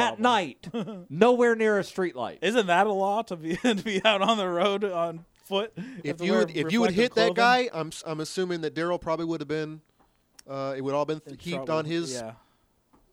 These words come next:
Speaker 2: Yeah.
Speaker 3: doorstep with a, with a ribbon even
Speaker 2: Yeah.
Speaker 3: tied around it. You just killed this, this poor,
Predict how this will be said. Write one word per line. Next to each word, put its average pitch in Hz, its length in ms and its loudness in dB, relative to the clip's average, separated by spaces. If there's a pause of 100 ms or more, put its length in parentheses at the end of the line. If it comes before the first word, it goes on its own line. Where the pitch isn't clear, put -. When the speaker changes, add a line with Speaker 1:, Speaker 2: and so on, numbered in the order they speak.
(100)
Speaker 2:
Yeah. 117 300 -2 (200)
Speaker 3:
doorstep 151 560 -4 (640)
with 127 140 -2
a, 127 100 -4
with 139 160 -2
a 131 40 0
ribbon 127 360 -2
even 101 280 -12 (300)
Speaker 2:
Yeah. 104 300 -2 (100)
Speaker 3:
tied 123 220 -4
around 110 260 -6
it. - 180 -16 (720)
You 139 100 -14
just 175 240 -4
killed 185 260 0
this, 139 340 -2 (320)
this 123 140 -14
poor, 165 680 -4